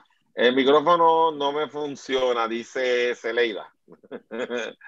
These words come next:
"Estoy estudiando, pero todavía no tengo la fecha de tomarlo". Ok, perfecto, este, Celeida.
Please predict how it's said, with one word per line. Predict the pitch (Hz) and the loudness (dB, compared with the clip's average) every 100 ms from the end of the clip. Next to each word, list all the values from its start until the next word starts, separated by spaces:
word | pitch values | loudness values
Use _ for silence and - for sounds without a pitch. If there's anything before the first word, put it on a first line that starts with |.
| - - | -20 -8
"Estoy | - 123 139 | -4 0 2
estudiando, | 165 165 160 165 165 | 2 4 2 2 -2
pero | 139 120 | -4 -4
todavía | 127 123 131 | -2 0 0
no | 147 | -2
tengo | 139 147 151 | -4 -4 -2
la | 139 | -2
fecha | 143 139 151 | -2 -4 -4
de | 135 | -4
tomarlo". | 110 110 107 107 131 | -6 -6 -6 -2 0
Ok, | 156 135 123 113 | 0 -2 -6 -8
perfecto, | 120 120 135 135 - 120 | -12 -10 -6 -8 -4 -6
este, | 110 113 | -6 -10
Celeida. | - 110 113 107 92 | -12 -6 -6 -6 -10